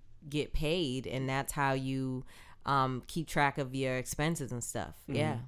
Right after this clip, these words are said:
Speaker 1: so.
Speaker 2: Word, okay. And I'm just gonna slide into the, the music portion of
Speaker 1: Yeah.
Speaker 2: it. So how, like, what was,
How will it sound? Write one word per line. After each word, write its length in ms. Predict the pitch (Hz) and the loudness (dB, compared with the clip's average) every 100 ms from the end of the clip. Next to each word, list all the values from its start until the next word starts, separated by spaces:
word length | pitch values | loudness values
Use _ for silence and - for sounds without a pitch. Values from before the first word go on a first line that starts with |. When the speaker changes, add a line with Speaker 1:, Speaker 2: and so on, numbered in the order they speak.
| - | -12
Speaker 1:
so. 380 | - - 117 - - - - - - | -10 -4 -4 -6 -12 -20 -20 -18 -10
Speaker 2:
Word, 300 | 156 165 143 | -8 -6 -6
okay. 360 | 170 - 151 180 - - - - - - - | -8 -6 -8 -8 -18 -20 -20 -20 -20 -20 -6
And 560 | 151 147 143 135 135 123 - - - - - - - - - - - - | 2 4 4 4 2 -2 -8 -20 -20 -20 -20 -20 -20 -20 -20 -20 -14 -4
I'm 240 | 123 127 | -2 0
just 160 | 131 123 | -2 0
gonna 240 | 123 117 | 0 0
slide 360 | - - 117 117 | -2 -2 -2 0
into 240 | 117 113 | -2 -4
the, 380 | 117 117 110 107 - | -4 -4 -4 -6 -6
the 80 | 110 | -4
music 380 | 113 127 120 | 0 0 0
portion 460 | - 120 110 117 113 | 0 0 0 2 0
of 160 | 117 156 | 0 -2
Speaker 1:
Yeah. 80 | 170 | -2
Speaker 2:
it. 160 | - - - | -6 -12 -12
So 680 | - 139 131 127 127 120 113 - - - - - - - - - - - - - - - - - - - | 0 4 6 6 4 2 -2 -10 -20 -16 -16 -14 -14 -12 -12 -12 -12 -16 -16 -20 -20 -20 -18 -16 -14 -12
how, 640 | - - - 143 151 151 143 | -10 -8 -2 4 8 8 6
like, 260 | 131 131 | 4 4
what 200 | 131 151 | 6 6
was, 480 | 151 135 - - - | 6 4 2 -4 -6